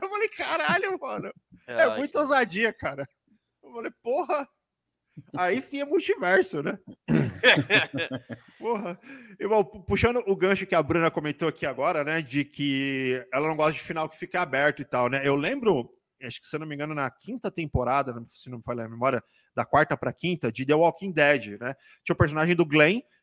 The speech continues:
Speaker 1: que era um personagem, tipo, muito querido, ah, do, de Walking Dead, sempre foi. E no último episódio da temporada,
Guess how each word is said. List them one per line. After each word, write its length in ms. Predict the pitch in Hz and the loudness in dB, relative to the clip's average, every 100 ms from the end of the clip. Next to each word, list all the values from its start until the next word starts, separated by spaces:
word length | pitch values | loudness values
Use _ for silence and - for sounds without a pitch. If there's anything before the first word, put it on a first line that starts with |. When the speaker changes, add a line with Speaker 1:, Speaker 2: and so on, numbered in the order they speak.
| _ | _
Speaker 1:
que 80 | 151 | 0
era 80 | 151 | 0
um 40 | |
personagem, 480 | 170 151 147 147 143 | 0 -2 2 2 0
tipo, 200 | - - 139 | -2 -4 -2
muito 400 | 156 170 254 311 | -2 0 0 0
querido, 420 | 202 151 175 196 - _ 131 | 0 0 0 -2 -8 _ -4
ah, 580 | 127 120 120 117 117 117 | 0 2 2 2 0 0
do, 400 | 120 117 113 - | 0 2 0 -2
de 80 | 120 | 2
Walking 320 | 135 127 143 | 4 4 0
Dead, 280 | 123 156 156 | 2 2 2
sempre 360 | - 196 220 214 | 0 -2 0 -6
foi. 340 | - 175 233 _ _ _ _ - | 0 0 0 _ _ _ _ -4
E 100 | 220 | -2
no 120 | 254 | 0
último 440 | 233 285 311 330 349 | 2 2 0 0 -2
episódio 640 | - 165 156 202 165 135 | -2 0 2 2 0 -2
da 160 | 127 127 | -2 -2
temporada, 880 | 139 131 139 120 123 214 196 123 | -4 -8 -6 -2 2 2 4 2